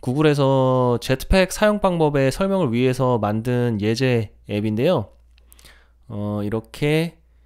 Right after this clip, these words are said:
예, 제트팩 라이브러리들을, 을, 앱 안에 적극적으로, 어, 도입해서, 어, 사용하고 있는 그런 앱입니다. 자, 그러면은 이제 이, 이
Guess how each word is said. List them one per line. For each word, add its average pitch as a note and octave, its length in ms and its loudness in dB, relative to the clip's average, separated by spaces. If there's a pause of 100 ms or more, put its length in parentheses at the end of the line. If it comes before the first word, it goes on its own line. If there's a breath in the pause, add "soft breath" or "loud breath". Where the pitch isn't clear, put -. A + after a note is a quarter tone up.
(800)
예, G2 160 -8
제트팩 B2+ 380 -2
라이브러리들을, A#2 1300 0 (180)
을, G#2 480 -4 (400)
앱 A#2+ 120 4
안에 A#2+ 220 2
적극적으로, D3+ 960 0
어, A#2+ 760 -2 (500)
도입해서, C3+ 760 0
어, A2 160 -4
사용하고 E3+ 420 0
있는 G2 300 -4 (180)
그런 G2+ 260 -6
앱입니다. G2+ 500 -6 (1300 loud breath)
자, - 140 -14
그러면은 F3 720 2
이제 D3 260 2
이, C3+ 560 0 (160)
이 A2 760 -8